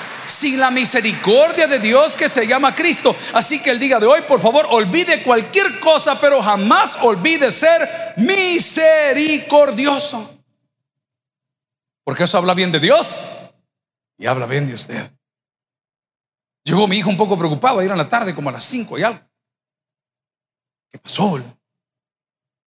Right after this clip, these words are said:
"Es que, es que la billetera", me dijo. "No, no, no, no encuentro la billetera". "¿Y dónde fuiste?".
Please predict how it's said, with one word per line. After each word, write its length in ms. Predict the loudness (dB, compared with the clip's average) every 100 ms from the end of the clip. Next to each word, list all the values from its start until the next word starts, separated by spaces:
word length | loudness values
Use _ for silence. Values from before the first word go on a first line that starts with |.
| _ _ _ _ _ _
"Es 100 | -18
que, 120 | -12
es 120 | -12 -8
que 200 | -8 -6
la 140 | -4
billetera", 500 | -2 -4 0 0 0
me 160 | -4 -8
dijo. 320 | -12 -20 _ -12
"No, 140 | -8
no, 120 | -4
no, 140 | -4 -2
no 120 | -2
encuentro 280 | -2 -2 -2
la 80 |
billetera". 600 | 0 -2 -2 -4 -4 -14 _ _ _ _ _ _ _ _ _
"¿Y 120 | -6
dónde 260 | -4 -4 -4
fuiste?". 480 | -2 -2 -2 -8